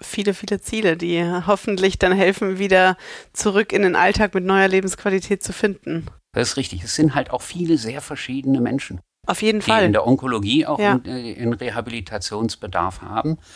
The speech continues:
Speaker 2: Das
Speaker 1: Mhm.
Speaker 2: ist schon ein Unterschied zur Orthopädie. Da gibt's
Speaker 1: Hab ich
Speaker 2: drei,
Speaker 1: auch gerade
Speaker 2: vier
Speaker 1: dran gedacht.
Speaker 2: häufige,
Speaker 1: Genau.
Speaker 2: ähm, Krankheitsbilder, die dann ganz festgelegte, äh, Therapien haben und meistens nur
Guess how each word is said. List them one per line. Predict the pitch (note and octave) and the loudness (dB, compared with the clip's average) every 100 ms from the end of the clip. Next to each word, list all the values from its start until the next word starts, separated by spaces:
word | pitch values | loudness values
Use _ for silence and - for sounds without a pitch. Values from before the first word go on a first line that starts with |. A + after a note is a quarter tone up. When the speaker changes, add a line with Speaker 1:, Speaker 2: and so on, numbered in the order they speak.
| - - | -20 -8
Speaker 2:
Das | F#3+ F3+ | -4 -2
Speaker 1:
Mhm. | - | -2
Speaker 2:
ist | |
schon | - A2 C#3 | 0 4 4
ein | |
Unterschied | C#3+ C#3+ C3+ - B2 | 2 -4 -6 -12 -10
zur | - | -8
Orthopädie. | B2 - C#3 A2 F#2+ E2 | -6 -8 -8 -8 -6 -6
Da | D#2+ | -6
gibt's | D#2+ - G3+ | -8 -4 -2
Speaker 1:
Hab | A3+ | 0
ich | |
Speaker 2:
drei, | - A2+ | 0 0
Speaker 1:
auch | D#3 | 2
gerade | G3+ D#3 | 2 4
Speaker 2:
vier | |
Speaker 1:
dran | D#3+ B2 | 4 4
gedacht. | C#3 E3+ | 2 0
Speaker 2:
häufige, | B2+ C3 A#2+ - | -2 -4 -6 -6
Speaker 1:
Genau. | G3 G#3+ G#3+ G3 - _ - | -2 2 2 2 -2 _ -2
Speaker 2:
ähm, | A#2+ A2 G#2+ G2+ A2 - | 0 2 4 4 2 -2
Krankheitsbilder, | G2+ A2+ - C3+ - - C3 C#3 C#3+ C#3 C#3 | 0 2 2 -2 -2 -4 -2 0 2 2 0
die | - G#2 | -2 -2
dann | G2+ G2 D3 A#2 | 2 6 6 4
ganz | G#2 B2+ - | 2 0 -2
festgelegte, | B2 - - F#2 F#2+ A2+ A#2+ G2+ - | -4 -6 -4 -2 -2 -4 -10 -14 -10
äh, | A#2 G#2 G#2 G2+ G2+ F#2+ G2 | -4 -2 -2 -2 -4 -8 -12
Therapien | - F2 F2 E2 B2+ D#3 B2+ | -8 -4 -4 -4 -2 0 0
haben | C3 C#3+ | -4 -8
und | - D#3 - | -4 -4 0
meistens | G#2+ B2 - - D3 - | 0 0 -2 -2 -4 2
nur | C3 C3 C3+ | 2 2 0